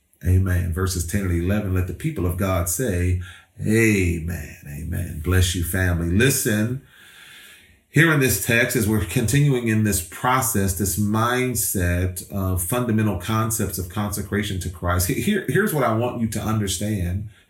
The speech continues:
and to know today is I want you to understand the value and develop a greater appreciation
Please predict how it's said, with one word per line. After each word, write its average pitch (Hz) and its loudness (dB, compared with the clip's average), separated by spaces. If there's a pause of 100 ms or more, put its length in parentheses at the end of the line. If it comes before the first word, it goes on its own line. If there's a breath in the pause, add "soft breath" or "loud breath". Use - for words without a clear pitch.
(100 loud breath)
and 107 0
to 104 -2
know 104 0
today 90 -2 (600 soft breath)
is 104 2
I 107 0
want 127 2
you 127 0
to - -2
understand 113 -2
the 104 0
value 95 0
and 107 0
develop 113 0
a 110 0
greater 131 0
appreciation 110 -2